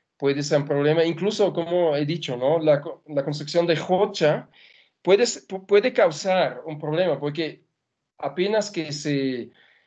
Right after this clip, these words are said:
se desvíe el agua que normalmente recibe un bofedal,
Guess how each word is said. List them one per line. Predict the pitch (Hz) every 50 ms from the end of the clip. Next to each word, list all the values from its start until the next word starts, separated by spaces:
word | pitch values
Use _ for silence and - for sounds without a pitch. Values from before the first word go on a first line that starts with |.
| _ _ _
se | - - - 156 151
desvíe | 156 151 147 147 147 139 170 180 196 202 196 190
el | 165 147
agua | 143 143 147 151 151 151 160 175 175
que | - 156
normalmente | 143 143 147 156 156 156 147 143 139 139 143
recibe | 131 131 127 - - 160 156 151 156 156 156 147
un | 131 120
bofedal, | 117 127 117 - - 123 117 131 156 170 147 120 135